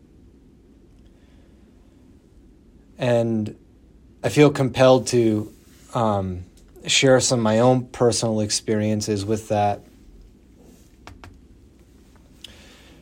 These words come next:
I remember, um, this is actually how I, I got into,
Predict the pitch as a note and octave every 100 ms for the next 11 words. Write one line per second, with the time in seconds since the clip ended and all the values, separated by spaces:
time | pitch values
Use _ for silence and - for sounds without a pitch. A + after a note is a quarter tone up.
0 | - C3 C3 B2+ B2 A#2+ A#2 A2+ A2 G#2
1 | - - - - B2 A#2 A2 G#2 G2 F#2+
2 | - - - - A2+ A#2+ A#2 - A2+ A#2
3 | A#2 A2 G#2+ G#2 - - - A#2 A#2+ A#2+
4 | A#2 A2+ A2 A#2 G#2+ G2 F#2